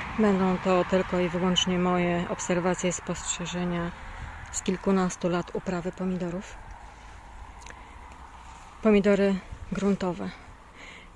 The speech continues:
Ja ich co roku sadzę bardzo dużo, dużo więcej niż w foliakach. Prowadzę je przeważnie na kilka pędów,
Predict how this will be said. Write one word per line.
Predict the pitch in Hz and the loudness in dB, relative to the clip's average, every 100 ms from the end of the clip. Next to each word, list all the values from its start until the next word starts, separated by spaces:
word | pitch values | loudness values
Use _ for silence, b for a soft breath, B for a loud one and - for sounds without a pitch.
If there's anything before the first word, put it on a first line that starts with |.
| - | 0
Ja | 208 202 | 2 4
ich | 196 190 | 2 0
co | - 202 | 2 4
roku | 190 190 | 4 2
sadzę | - 190 180 185 185 - - - - | 0 0 2 0 0 -4 -8 -8 2
bardzo | 220 190 180 | 2 4 0
dużo, | 180 175 180 - - | 0 -4 -4 -8 -4
dużo | 202 196 | 0 2
więcej | 196 196 190 185 | 2 2 0 -2
niż | 175 - | -2 -4
w | |
foliakach. | - 185 175 165 180 - B B B B - | -4 -2 0 -2 -6 -6 B B B B 0
Prowadzę | 233 214 196 196 | 2 2 2 0
je | 190 | 0
przeważnie | - 196 190 185 170 180 180 - - | 0 0 0 0 0 -2 -2 -6 -2
na | 190 | 0
kilka | - 190 175 | 2 0 -2
pędów, | 160 175 160 175 | -2 -2 -2 -6